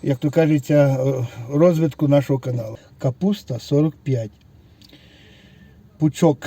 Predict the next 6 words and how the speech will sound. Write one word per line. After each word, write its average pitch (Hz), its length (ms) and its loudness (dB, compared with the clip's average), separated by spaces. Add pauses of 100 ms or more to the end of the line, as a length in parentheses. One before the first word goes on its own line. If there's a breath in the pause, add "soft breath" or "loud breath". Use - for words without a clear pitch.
е, 135 600 2 (1120 loud breath)
редиски 156 720 0 (380)
шістнадцять 147 680 0
гривнів. 131 540 2 (380)
Картопля 143 600 0
п'ятдесят 135 600 -2